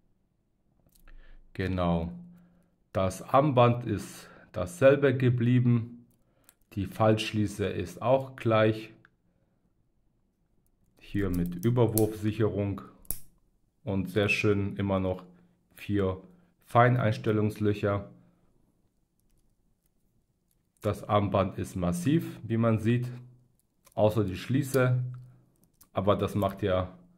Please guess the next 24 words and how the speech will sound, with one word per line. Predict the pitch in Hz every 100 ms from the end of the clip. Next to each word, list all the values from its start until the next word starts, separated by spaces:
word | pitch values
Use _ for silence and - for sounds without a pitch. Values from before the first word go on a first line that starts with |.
| _
Seiko | - 101 104 104
auch | 107 110
nicht | 117 123
viel | 113
besser. | - 107 - 107 107 - _ _ _ _ _ _ -
Im | 95
Gegenteil. | 107 101 98 98 95 92 - - _ _ _ _ _ _ _ _ _ -
Der | 95
Boden | 90 120 123
natürlich | 110 92 - 98 95
verschraubt. | 95 - - 131 135 - - - _ _ _ _ _ _ _ _ _ _ _ _ _ _ _ _ _ _ _ _ _ _ _ _ _ _ _ _ _ _ _ _ _
Natürlich | - 95 117 107 104 -
auch | 101 -
wir, | 104 104 98 - - -
auch | - 95
hier | - 107 101
wieder | 101 92 90 90
zweihundert | - 104 101 95
Meter | 95 92 95
Wasserdichtigkeit. | 95 127 131 120 120 110 - 110 104 - - - - - - _
Wir | 101 104
haben | 101
ein | 98 95 92
flaches | - 104 101 110 95 -